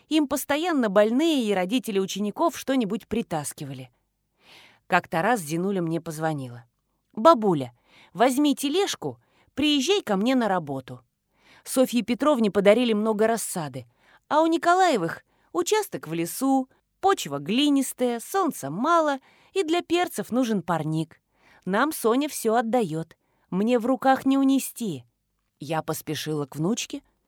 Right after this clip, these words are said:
За полчаса добралась, в домофон позвонила, меня впустили. Стою у двери особняка,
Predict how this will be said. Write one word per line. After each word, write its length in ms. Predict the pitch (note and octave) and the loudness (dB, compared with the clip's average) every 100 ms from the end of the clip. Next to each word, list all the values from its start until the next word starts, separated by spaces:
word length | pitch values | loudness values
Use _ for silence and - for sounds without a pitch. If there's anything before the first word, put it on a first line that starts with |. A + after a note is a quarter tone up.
| _ - - - | _ -20 -20 -8
За 200 | F#3+ C#4+ | 0 2
полчаса 520 | G#4+ G#4 F#3 - D#3 | 2 0 -2 -4 -2
добралась, 720 | D#3 D3+ D3+ G3 E4 E4+ - _ _ _ | 0 2 2 4 2 0 -8 _ _ _
в 80 | D#3 | -6
домофон 500 | E3 F3+ F3+ F3+ E3+ | 0 2 0 0 -2
позвонила, 640 | E3+ D#3 D#3 E3 B3+ F4+ C4+ | -2 0 2 2 0 0 0
меня 300 | D#3+ E3+ B3+ | -2 -2 -4
впустили. 640 | - C3+ - C#3+ C3+ C#3 _ _ _ _ - - | -6 -14 -12 -12 -12 -14 _ _ _ _ -20 -20
Стою 500 | - - F#3 C4+ F#4+ | -12 -4 -2 2 2
у 80 | A#3 | 0
двери 320 | F3 A3 G3+ | 0 0 2
особняка, 720 | D#3+ F3+ A3+ G#3+ C#4 - B2+ | 0 -2 -2 0 0 -2 -8